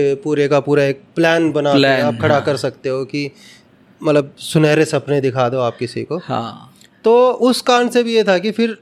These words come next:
Speaker 1: फिर छोड़ ही दिया कि यार चलो job तो छोड़ ही देते हैं, देखेंगे आप क्या करेंगे ना कुछ ना। हाँ, उस बीच में क्या हुआ कि फिर मैंने सोचा कि कुछ ऐसा करो कि जो, जो हमारी औकात हो ना।
Speaker 2: हम्म।
Speaker 1: तो फिर हमने मिठाई की दुकान ओपन कर ली दो हज़ार दस में।
Speaker 2: हम्म।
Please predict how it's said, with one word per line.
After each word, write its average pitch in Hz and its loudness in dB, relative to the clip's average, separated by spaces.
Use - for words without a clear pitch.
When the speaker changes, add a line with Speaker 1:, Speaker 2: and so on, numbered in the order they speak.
Speaker 1:
फिर 226 -2
छोड़ 196 2
ही 208 2
दिया 147 -2
कि 156 -8
यार 151 -4
चलो 180 -2
job 170 -2
तो 190 2
छोड़ 147 -4
ही 160 -2
देते 143 -6
हैं, 214 -4
देखेंगे 185 2
आप 135 0
क्या 127 -2
करेंगे 117 -10
ना 156 -6
कुछ 202 -4
ना। 208 -2
हाँ, 214 2
उस 240 0
बीच 226 0
में 220 0
क्या 208 0
हुआ 151 -2
कि 269 0
फिर 254 -2
मैंने 220 2
सोचा 208 -2
कि 302 0
कुछ 320 -2
ऐसा 247 2
करो 185 0
कि 320 -2
जो, 262 -6
जो 196 0
हमारी 170 2
औकात 151 -2
हो 104 -10
ना। 151 -8
Speaker 2:
हम्म। 135 -6
Speaker 1:
तो 226 0
फिर 214 4
हमने 185 4
मिठाई 180 2
की 160 0
दुकान 143 -2
ओपन 123 -6
कर 127 -10
ली 165 -4
दो 147 -2
हज़ार 120 -6
दस 107 -12
में। 104 -16
Speaker 2:
हम्म। 113 -8